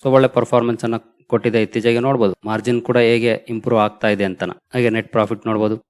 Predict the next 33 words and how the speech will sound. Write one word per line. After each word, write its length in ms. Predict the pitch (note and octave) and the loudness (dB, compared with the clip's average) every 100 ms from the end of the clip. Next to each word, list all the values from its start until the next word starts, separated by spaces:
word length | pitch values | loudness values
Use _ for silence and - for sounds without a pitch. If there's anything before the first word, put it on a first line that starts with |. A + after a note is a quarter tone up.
| _ A2 | _ -6
ಇಪ್ಪತ್ತಾರು 420 | A2+ G#2+ A2 G#2+ A2 | -4 2 2 4 0
ಕೋಟಿಯಿಂದ 320 | G#2 G#2+ G#2+ | 0 2 0
ಶುರುವಾಗಿ 340 | A2 G#2 G#2 G2+ | 2 2 2 0
ಇಪ್ಪತ್ತೆಂಟು, 500 | G#2 G#2+ - G#2+ G#2 G#2 | -2 -2 -2 -2 -2 -2
ನಲವತ್ನಾಲ್ಕು, 560 | G2 G#2 G#2 G#2+ G#2 G#2+ G2 | 0 0 0 -4 -4 -2 -2
ಎಪ್ಪತ್ತೆರಡು, 500 | - G#2+ - G#2 G#2 G2+ | 0 -2 0 0 2 0
ಎಪ್ಪತ್ಮೂರು, 500 | - G#2+ - G#2 G#2 G2+ | 0 -2 -2 -2 0 0
ಎಂಬತ್ತೈದು, 480 | G#2+ G#2 - G#2 G#2 G2 | 0 -2 0 0 0 0
ಎಂಬತ್ತೊಂಬತ್ತು, 560 | G2+ G#2 G#2+ G#2 G#2 G#2 G2+ | 0 -2 -2 -2 -2 -2 -4
ನೂರ 160 | G2+ G#2 G#2+ | -4 -2 0
ಹನ್ನೆರಡು, 340 | G#2 G#2+ G#2 G2+ - _ _ A2+ | 0 -2 -4 -6 -12 _ _ -2
ನೂರ 140 | A2+ A2+ | 0 2
ಮೂವತ್ಮೂರು, 460 | A2 G#2 A2 A2 G#2+ - - | 0 0 -2 0 0 -2 -6
ಇನ್ನೂರು, 340 | A#2 A#2+ A#2 B2 - | -4 -2 -2 -2 -2
ಇನ್ನೂರ 200 | A#2+ A2+ - | -2 0 -2
ತೊಂಬತ್ತು. 320 | G2 F2+ - - _ _ C3 | -2 -4 -4 -12 _ _ 0
ಕನ್ಸಿಸ್ಟೆಂಟ್ 720 | C3+ C3+ D3 C3 - B2 A#2+ | 0 0 -2 0 -2 -2 0
ಆಗಿ 140 | B2+ A#2+ - | 0 -2 -2
ಕಂಪನಿ 340 | A#2+ A#2+ B2 A#2+ A#2 | -2 0 0 0 -2
ತನ್ನ 140 | A2 A2+ - A2+ | -2 -2 -4 -6
ನೆಟ್ 160 | G#2+ - | -6 -2
ಪ್ರಾಫಿಟ್ 340 | A#2 G#2+ G2+ A2 | -2 0 -4 -2
ಅನ್ನ 100 | A#2+ - G#2+ | -4 -2 -2
ಜಾಸ್ತಿ 260 | G2+ - G#2+ | -2 -2 -2
ಮಾಡ್ಕೊಳ್ತಾ 400 | F#2+ - F#2+ G2 F2 | -2 -2 -2 -2 -2
ಬಂದಿದೆ. 200 | F2+ E2 _ | -4 -6 _
So 60 | C#3+ | 0
ಅದನ್ನ 180 | C#3+ C#3 C#3 | 2 0 2
ಕ್ಲಿಯರ್ 240 | A#2 A2+ G#2+ | 4 4 2
ಆಗಿ 120 | G#2 | 0
ನಾವಿಲ್ಲಿ 260 | G2+ G2+ G2+ G2 | 0 0 -2 -2
ನೋಡ್ಬೋದು. 340 | F#2 F#2 G#2+ B2+ _ _ _ | -2 0 -2 -4 _ _ _
ನಂತರ 360 | C#3+ C3 B2+ B2+ | -4 -2 0 0